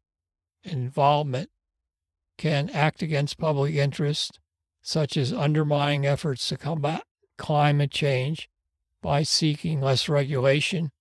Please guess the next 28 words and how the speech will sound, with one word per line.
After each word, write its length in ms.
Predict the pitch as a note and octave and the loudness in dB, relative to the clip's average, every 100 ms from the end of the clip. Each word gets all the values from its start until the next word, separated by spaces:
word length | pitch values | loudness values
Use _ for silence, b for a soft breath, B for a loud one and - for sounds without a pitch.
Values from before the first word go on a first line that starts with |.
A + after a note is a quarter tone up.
| _ _ _ - | _ _ _ -6
or 220 | C#3 B2+ | -2 0
mo-, 320 | C3+ D3 C#3+ | 2 2 2
more 260 | - C#3 C#3 | -2 0 0
growth 420 | C#3 C#3 C#3 C3 | 0 2 2 0
and 160 | D3+ B2 | -4 -2
profits 420 | D3 C3+ E3 - | -2 -2 -4 -4
for 160 | - C3+ | -2 0
their 160 | C3 | 2
industry. 640 | C#3 D3+ C3+ - - B2 - _ _ _ _ _ _ _ _ - - _ _ - | 2 2 0 -4 -6 -8 -14 _ _ _ _ _ _ _ _ -20 -20 _ _ 0
Undermining 720 | D#3+ F#3 F3+ E3 D#3 D3+ D#3 | 4 6 6 6 6 4 2
efforts 500 | E3+ F3 E3+ D3 - | 2 2 0 -2 -4
to 120 | - | -4
get 260 | C#3 D3 G#3 | -2 -2 0
needed 400 | C#3+ D3 C3+ - | 0 0 0 -2
laws 580 | D3+ C#3+ C#3+ C#3 C#3 - G4 | -2 0 2 0 -2 -6 -8
and 160 | C#3+ B2 | -6 -2
regulation 640 | C3+ D3+ C#3+ C3+ A#2+ C#3+ | -2 0 0 0 0 -4
on 120 | C3 | -2
guns, 540 | D#3 C#3 B2 C#3 - - _ _ _ _ | 0 0 0 -4 -10 -14 _ _ _ _
especially 680 | D3+ B2+ E3+ D3 - D#3+ C#3 | -4 -2 2 2 2 -2 0
assault-like 680 | B2+ - D3+ G3 F3 C3+ A#2+ | 0 2 2 2 0 -2 -4
firearms, 920 | D3+ C3+ C3 E3 D3+ B2+ B2+ B2 - _ _ _ _ - | -4 -2 -2 -4 -4 -4 -4 -8 -10 _ _ _ _ -4
are 180 | C#3 | 0
limiting 400 | C3 D3+ C#3+ C#3 | 2 2 2 0
access 760 | D3 C#3+ - - D#3 C3 - - _ _ - | 0 0 0 -2 0 0 -2 -6 _ _ -8
to 120 | D3 | -4
those 460 | D3 C#3 C3+ - - | 0 2 0 -4 -6
posing 400 | D3 D3+ D3 C4 | -2 0 0 -4